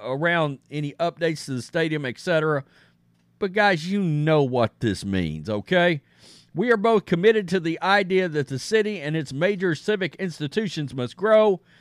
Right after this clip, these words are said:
and evolve together to meet the needs of the future. We look forward to continuing the dialogue around these shared values," the statement read.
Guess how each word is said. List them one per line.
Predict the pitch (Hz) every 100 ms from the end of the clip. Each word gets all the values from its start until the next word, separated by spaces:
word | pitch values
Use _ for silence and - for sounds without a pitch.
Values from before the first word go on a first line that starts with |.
| - _
and | 135 170
evolve | 151 127 202 220 180
together | - 135 160 220 170 180 156 _ _ _
to | - 151
meet | 170 226 180
the | 175
needs | 190 208 170
of | 156
the | 135
future. | 120 254 240 151 131
We | 123 190
look | 214 196
forward | - 214 214
to | 180
continuing | - 139 - 214 214 196
the | 170
dialogue | 151 196 190 160 160 165 147 _ _ _ _ -
around | 135 180 208 185
these | 185 170
shared | - 190 196 151
values," | 196 208 156 135 156
the | 143 143
statement | - 147 - 165
read. | 160 220 196 123